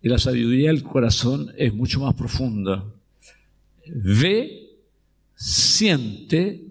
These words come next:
y presiente. En cambio, el intelecto es mecánico. El intelecto es el encargado solamente, eh, de ordenar el co-, el conocimiento que procede del corazón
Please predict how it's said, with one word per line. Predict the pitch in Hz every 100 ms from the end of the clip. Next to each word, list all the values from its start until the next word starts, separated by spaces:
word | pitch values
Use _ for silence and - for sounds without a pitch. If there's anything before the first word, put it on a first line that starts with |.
| -
y | 131
presiente. | 127 - _ - - 302 143 - 113 147 120 98 - - - 160 - 151 127 _ _ _ _ _ _ _ _
En | 110
cambio, | 104 147 165
el | 156
intelecto | 147 139 151 147 151 - 160 -
es | 143 131
mecánico. | 135 131 120 113 101 - 104 101 - - _ _ _ _ _
El | 107 104 107
intelecto | 107 113 123 123 - _ 143 131
es | - 127 120
el | 123
encargado | 113 117 113 123 123
solamente, | 107 - 120 117 147 120 - - - - 131
eh, | - 143 - 120 113 107
de | 101 123
ordenar | - 139 127 127 127 147 147 117 107 _ _ _ _ _ _
el | 107 110 107
co-, | 101 - -
el | 117
conocimiento | 120 113 107 107 123 127 151
que | 143
procede | 131 123 - 131 131
del | 123
corazón | - 110 110 127 131 131